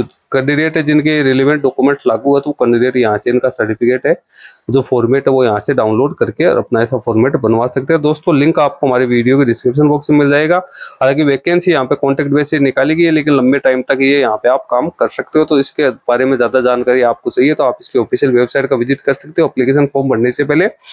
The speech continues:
आप इसका जो एक बार जो नोटिफिकेशन है वो जरूर read out कर ले। अब जो written test होगा वो ढाई घंटे का होगा, उसमें total तीन part आएंगे, जिसमें multiple choice वाले questions आएंगे। इसमें बीस questions है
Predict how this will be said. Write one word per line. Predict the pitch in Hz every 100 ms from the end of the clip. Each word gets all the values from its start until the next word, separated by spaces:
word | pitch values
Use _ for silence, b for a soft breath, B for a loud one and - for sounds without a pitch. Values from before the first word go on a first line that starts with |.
| B B B 165
आप | 165
इसका | 175 - 175
जो | 170
एक | 147 147
बार | 156 156 - _ _ _ _ _ _ _ _
जो | 120 156
नोटिफिकेशन | 147 135 147 143 175 160
है | 175 214 -
वो | 131
जरूर | 127 131 156
read | 156 160
out | 165 156
कर | 165
ले। | 165 170
अब | 143 139
जो | 147
written | 135 160
test | 151 156 156
होगा | 147 160
वो | 151 151
ढाई | 113 107
घंटे | 113 143 156
का | 156
होगा, | 147 147 165 -
उसमें | 135 147
total | 139 139 147 139
तीन | 127 127 127
part | 131 131
आएंगे, | 135 151
जिसमें | 143 143 143
multiple | 123 123 131
choice | 131 135 131
वाले | 131 123
questions | 135 - 175 - B B B B B
आएंगे। | - 147 180 185
इसमें | 180 160 175 139
बीस | 165 -
questions | 165 156 170
है | 165